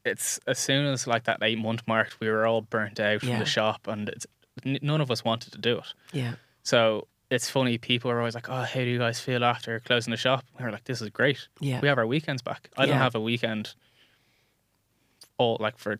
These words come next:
Speaker 1: three and a half months. I worked every single day.
Speaker 2: Yeah.
Speaker 1: And then people are like, "What do you do?" I'm like, "Oh, I'm just chilling Saturday, Sundays now."
Speaker 2: Yeah.
Speaker 1: So we are happy about it.
Speaker 2: Okay,
Speaker 1: But
Speaker 2: good.
Speaker 1: we now know if we ever wanted to, we could open a shop easily.
Speaker 2: Yeah.
Speaker 1: We know how the, the workflow should be. We know how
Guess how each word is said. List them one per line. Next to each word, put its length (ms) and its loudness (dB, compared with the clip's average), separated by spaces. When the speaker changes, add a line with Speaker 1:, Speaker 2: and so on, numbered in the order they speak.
Speaker 1:
three 240 2
and 80 0
a 40 -2
half 220 -4
months. 240 -2
I 60 2
worked 240 0
every 220 -2
single 220 -2
day. 220 2
Speaker 2:
Yeah. 240 -4
Speaker 1:
And 100 -2
then 120 2
people 140 -2
are 80 -2
like, 120 -6
"What 60 2
do 80 4
you 60 2
do?" 200 2
I'm 80 -4
like, 180 -6
"Oh, 200 0
I'm 100 -2
just 180 -4
chilling 300 2
Saturday, 320 2
Sundays 340 -2
now." 100 -6
Speaker 2:
Yeah. 240 0
Speaker 1:
So 420 4
we 240 2
are 140 6
happy 260 0
about 160 -6
it. 160 -12
Speaker 2:
Okay, 220 -2
Speaker 1:
But 120 4
Speaker 2:
good. 220 -8
Speaker 1:
we 120 2
now 160 4
know 240 4
if 100 -10
we 120 2
ever 180 2
wanted 320 -2
to, 140 -4
we 120 -4
could 120 -2
open 220 0
a 40 -4
shop 280 0
easily. 300 -2
Speaker 2:
Yeah. 180 0
Speaker 1:
We 80 2
know 140 2
how 160 2
the, 260 -4
the 120 -4
workflow 480 0
should 160 -4
be. 180 0
We 140 -2
know 200 -2
how 400 -2